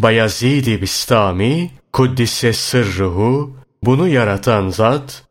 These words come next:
nerede olursan ol, seni gözetlemektedir. Ondan sakın." dedi. Şu talipler hiç seyahat etmiyorlar diyen birine dedi ki, "Çünkü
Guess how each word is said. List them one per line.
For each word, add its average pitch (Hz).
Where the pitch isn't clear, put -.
nerede 127
olursan 101
ol, 120
seni 143
gözetlemektedir. 113
Ondan 120
sakın." 131
dedi. 98
Şu -
talipler 107
hiç 175
seyahat 131
etmiyorlar 107
diyen 104
birine 107
dedi 107
ki, 92
"Çünkü 120